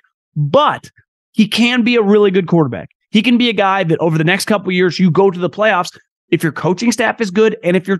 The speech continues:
team is good. The Jets have the good team. From the market pressure, the whole thing, I think it would be a disaster. I've heard Boomer Esiason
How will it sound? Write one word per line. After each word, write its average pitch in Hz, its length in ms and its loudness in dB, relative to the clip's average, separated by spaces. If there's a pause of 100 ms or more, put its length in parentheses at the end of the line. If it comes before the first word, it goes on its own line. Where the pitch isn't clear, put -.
team 254 320 4
is 143 100 -2
good. 123 180 -14 (260)
The 180 100 4
Jets 240 260 -2
have 226 400 -2
the 208 60 2
good 185 180 0
team. 175 300 0 (340)
From 165 160 2
the 139 80 2
market 196 560 0
pressure, 220 560 -4 (220)
the - 80 0
whole 196 200 0
thing, 202 280 -2 (140)
I 185 140 -2
think 190 220 -2
it 160 40 2
would 151 160 2
be 151 140 2
a 147 40 2
disaster. 123 560 -2 (360)
I've 147 140 -2
heard 160 220 2
Boomer 214 320 2
Esiason 214 680 -2